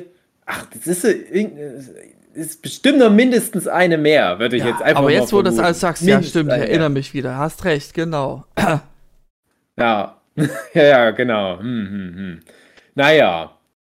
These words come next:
Speaker 1: Aber ja, das ist natürlich, weil du sagst, die ganzen alten Hits werden jetzt wieder
Speaker 2: Ja.
Speaker 1: ausgespielt.
Speaker 2: Aber es war auch
Speaker 1: Xander
Speaker 2: immer
Speaker 1: datet eine Dämonin, ist natürlich ja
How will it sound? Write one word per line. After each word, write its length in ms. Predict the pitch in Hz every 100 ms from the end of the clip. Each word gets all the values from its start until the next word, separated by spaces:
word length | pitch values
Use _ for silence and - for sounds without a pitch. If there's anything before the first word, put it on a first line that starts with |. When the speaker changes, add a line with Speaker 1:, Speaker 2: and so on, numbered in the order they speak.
| _ _ -
Speaker 1:
Aber 200 | 139 156
ja, 180 | 151 139
das 200 | 143 165
ist 140 | 147
natürlich, 500 | 151 139 143 143 127
weil 100 | 127
du 100 | 127
sagst, 360 | 120 123 127 -
die 80 | 120
ganzen 340 | 123 131 135
alten 240 | 101 117 110
Hits 540 | 127 131 - - - -
werden 220 | 110 110
jetzt 280 | 107 - 113
wieder 600 | 110 107 98 95 90 - _ -
Speaker 2:
Ja. 360 | 143 131 131 127
Speaker 1:
ausgespielt. 960 | 120 120 - - 110 110 117 117 - _ _ _ _ _ _ _ _ _ -
Speaker 2:
Aber 100 | 151
es 100 | 151
war 80 | 180
auch 40 |
Speaker 1:
Xander 420 | 165 185 180 135 123
Speaker 2:
immer 120 | 123
Speaker 1:
datet 500 | 113 127 127 120 -
eine 420 | 104 117 117 117
Dämonin, 600 | 113 117 117 117 120 113 113
ist 140 | 104
natürlich 220 | 107
ja 60 | 110